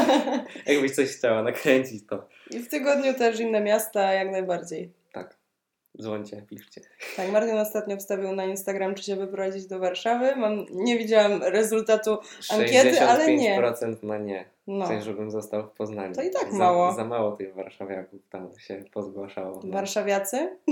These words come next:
Speaker 1: <laughs> Obserwujcie Rekorder na Instagramie, ale i tak Martin się stąd nie może wyprowadzić.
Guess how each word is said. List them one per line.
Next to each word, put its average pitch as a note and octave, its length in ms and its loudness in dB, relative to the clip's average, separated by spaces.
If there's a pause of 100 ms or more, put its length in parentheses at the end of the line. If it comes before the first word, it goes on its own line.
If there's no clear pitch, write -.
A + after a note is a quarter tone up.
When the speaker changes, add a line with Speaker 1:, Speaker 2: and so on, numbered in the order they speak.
(300)
Speaker 1:
<laughs> - 500 -4
Obserwujcie A#3+ 840 2
Rekorder G#3+ 520 2
na G#3+ 80 0
Instagramie, G#3+ 680 -2 (340)
ale B3 560 0
i - 120 -12
tak G3 160 0
Martin A3 380 6
się - 180 6
stąd A#3 340 0
nie C#4 140 0
może G3 260 2
wyprowadzić. A3 840 -2